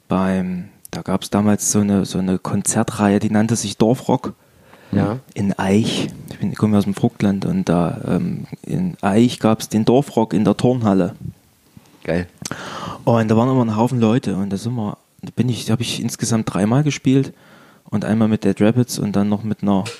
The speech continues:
Speaker 1: anderen Band, die ich dann hatte und dann mal nochmal mit einer anderen Band.
Speaker 2: Ja.
Speaker 1: Und es war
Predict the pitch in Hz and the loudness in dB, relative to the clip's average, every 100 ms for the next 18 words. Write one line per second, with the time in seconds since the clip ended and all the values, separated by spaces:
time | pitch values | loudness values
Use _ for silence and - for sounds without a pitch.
0 | - _ - - 117 110 110 107 104 - | -20 _ -8 -2 0 2 2 2 0 -2
1 | 104 107 104 98 98 98 98 95 - 95 | 0 2 2 2 0 0 -2 -4 -6 -8
2 | - _ - - 82 76 - - - - | -8 _ -20 -12 -10 -10 -10 -10 -10 -14
3 | - - - 110 95 98 - - 98 92 | -18 -20 -12 -10 -10 -12 -12 -8 -6 -6
4 | - 98 101 101 101 | 0 2 4 4 2